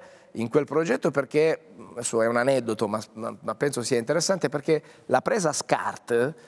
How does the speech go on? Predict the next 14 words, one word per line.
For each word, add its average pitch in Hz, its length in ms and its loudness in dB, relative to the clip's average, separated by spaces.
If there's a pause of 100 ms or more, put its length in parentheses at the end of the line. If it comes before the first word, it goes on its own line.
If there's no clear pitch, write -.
(180)
quella 127 240 2
cosa 160 180 0
che 131 140 0
serviva 139 600 2
a 131 40 -2
collegare 131 800 2 (260)
la 127 180 4
lavatrice 123 760 2
alla 120 520 2
rete 135 320 2
di 120 40 0
trasmissione 120 560 -2
dei 147 140 4
dati, 143 500 0